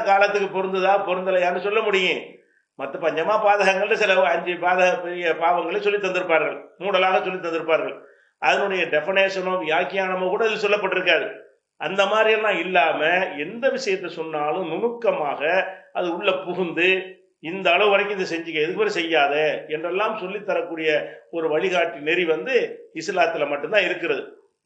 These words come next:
எந்த அளவுக்கு இருந்தது என்றால் நபிகள் நாயகம் காலத்துல வந்து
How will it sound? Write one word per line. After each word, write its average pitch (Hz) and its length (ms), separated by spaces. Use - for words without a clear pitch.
எந்த 190 180
அளவுக்கு 196 320
இருந்தது 170 280
என்றால் 143 440
நபிகள் 196 360
நாயகம் 151 380
காலத்துல 135 400
வந்து 202 220